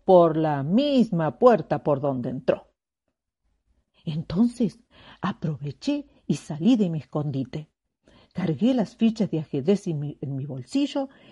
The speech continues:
y las puse a salvo de otro combate,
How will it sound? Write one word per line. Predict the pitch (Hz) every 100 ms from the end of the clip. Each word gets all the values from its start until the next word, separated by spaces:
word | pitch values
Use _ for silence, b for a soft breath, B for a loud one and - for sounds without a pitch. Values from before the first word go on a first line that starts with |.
| b _
y | 170
las | 160 -
puse | _ 240 254 - 202 -
a | 156
salvo | - - 247 240 226
de | 156 - _
otro | - 285 285 - 262 247
combate, | - 175 151 143 156 220 160 - 135